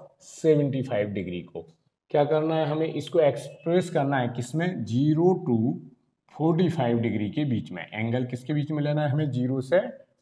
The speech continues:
फ़ोर्टी फ़ाइव के। बड़ा सिंपल सा क्वेश्चन है, हम कुछ नहीं करेंगे, हम लिखेंगे equal to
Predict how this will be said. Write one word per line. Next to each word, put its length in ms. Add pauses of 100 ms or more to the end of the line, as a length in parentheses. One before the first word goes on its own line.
फ़ोर्टी 200
फ़ाइव 220
के। 140
बड़ा 220
सिंपल 380
सा 100
क्वेश्चन 280
है, 100
हम 120
कुछ 200
नहीं 160
करेंगे, 380 (400)
हम 160
लिखेंगे 420
equal 340
to 140